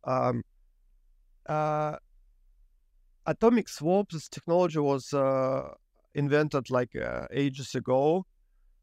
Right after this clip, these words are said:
uh, and, uh, it, uh, involves four transaction.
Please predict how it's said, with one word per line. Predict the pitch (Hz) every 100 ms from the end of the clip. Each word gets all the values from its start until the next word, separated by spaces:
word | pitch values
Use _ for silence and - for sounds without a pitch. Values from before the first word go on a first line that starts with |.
| _ -
uh, | 131 127 127 127 127 - -
and, | 135 131 131
uh, | 139 139 -
it, | 151 160 -
uh, | 165 156 147
involves | 151 151 147 170 170
four | - - 156
transaction. | 147 139 131 139 131 - -